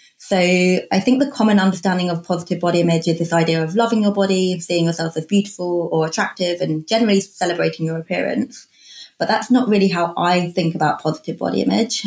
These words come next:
and nor is it how we talk about positive body image in the academic literature. And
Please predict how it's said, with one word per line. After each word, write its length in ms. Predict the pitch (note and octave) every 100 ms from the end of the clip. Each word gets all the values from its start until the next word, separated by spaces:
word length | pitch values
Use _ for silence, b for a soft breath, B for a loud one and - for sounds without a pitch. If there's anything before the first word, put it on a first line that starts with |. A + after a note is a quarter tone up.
| -
and 440 | F#3+ F3+ F3 E3+ - -
nor 240 | G3 F#3+
is 80 | F3+
it 60 |
how 200 | D#3+ F3
we 160 | E3 D#3+
talk 240 | - E3+
about 240 | E3+ D#3 D3+
positive 320 | E3 - D#3+
body 200 | D#3+ D#3
image 240 | D#3 D3
in 140 | - D#3+
the 80 | - -
academic 580 | D#3+ - - D#3 D3+ -
literature. 560 | - D#3+ - E3 D#3+ B B B B B B _
And 340 | F3+ F3 F3+